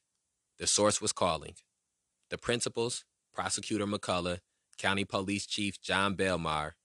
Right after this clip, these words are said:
the county executive, and their aides were stepping into a meeting to decide what to do. They had given consideration to a plan that would have them announce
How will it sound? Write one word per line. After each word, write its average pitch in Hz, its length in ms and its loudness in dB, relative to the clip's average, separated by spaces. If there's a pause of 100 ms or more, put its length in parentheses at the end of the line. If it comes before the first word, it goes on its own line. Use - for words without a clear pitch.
(240)
the - 100 -16
county 104 360 0
executive, 87 580 0
and 82 120 -4
their 90 140 2
aides 80 520 -2 (320)
were 92 80 -6
stepping 104 380 0
into 110 260 0
a 110 40 2
meeting 98 300 2
to 95 140 -6
decide 87 360 2
what 85 200 -4
to - 80 -6
do. 80 240 -6 (1000)
They 101 120 6
had 90 180 6
given 104 220 2
consideration 110 720 2
to 110 180 0
a 101 40 0
plan 101 400 0
that 85 160 -2
would 87 140 0
have 95 220 6
them 95 160 0
announce 95 360 2